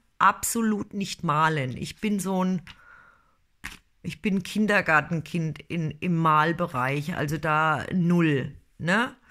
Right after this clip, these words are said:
So, und zwar hab ich hier ein Sleep-Log gemacht. Also da war ich noch voll motiviert und hab hier, also schaut mal, was ich mir da für Mühe gegeben hab. Das war ja,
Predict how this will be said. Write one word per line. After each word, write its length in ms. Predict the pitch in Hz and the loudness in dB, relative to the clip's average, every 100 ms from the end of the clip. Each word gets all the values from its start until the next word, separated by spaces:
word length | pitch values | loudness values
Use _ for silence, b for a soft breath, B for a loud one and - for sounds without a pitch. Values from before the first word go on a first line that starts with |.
| B B B B B B | B B B B B B
So, 200 | - - | -6 2
und 400 | 185 156 147 208 | 4 4 2 -2
zwar 240 | 196 196 190 | 0 2 2
hab 140 | 208 | 2
ich 120 | 254 | 0
hier 260 | - 226 - | -2 -2 0
ein 180 | 196 202 | 0 2
Sleep-Log 880 | - 220 226 277 - 208 156 151 - - - _ _ _ _ _ _ _ _ - - _ | 2 2 2 2 2 2 2 -2 -12 -14 -20 _ _ _ _ _ _ _ _ -20 -20 _
gemacht. 580 | - 147 139 131 - - _ _ _ _ _ _ b b b b b b - | -8 -4 -4 -8 -16 -20 _ _ _ _ _ _ b b b b b b -2
Also 220 | 175 180 | 0 2
da 200 | 175 160 | 0 0
war 220 | 170 180 | 0 0
ich 160 | 202 151 | -2 0
noch 160 | 185 | -2
voll 640 | - - - 240 262 302 - - | -2 -4 2 4 4 0 -4 -2
motiviert 1900 | 220 214 240 247 - _ _ _ - 240 247 - _ 233 196 208 254 190 - | 2 4 4 0 -6 _ _ _ -6 -2 0 -2 _ -6 -2 2 2 0 -2
und 240 | 180 160 | -6 -4
hab 160 | 196 - | -4 -8
hier, 320 | - 247 233 - B B B B | -4 -2 -2 -6 B B B B
also 260 | - 175 214 - _ _ _ _ _ _ _ - | -4 0 0 -2 _ _ _ _ _ _ _ -8
schaut 460 | 175 - 233 - - | -2 0 0 -4 0
mal, 460 | 233 160 143 147 | 4 6 4 2
was 160 | 175 175 | -2 -2
ich 100 | 180 | -2
mir 160 | 214 | -2
da 160 | 214 214 | 2 0
für 200 | - 226 | 0 2
Mühe 380 | 226 233 277 262 | 4 4 4 0
gegeben 520 | 170 143 139 135 147 | -2 -2 -2 -2 0
hab. 180 | 147 147 | -2 -4
Das 200 | 170 - | -8 0
war 100 | 175 | 0
ja, 280 | 175 175 | 2 0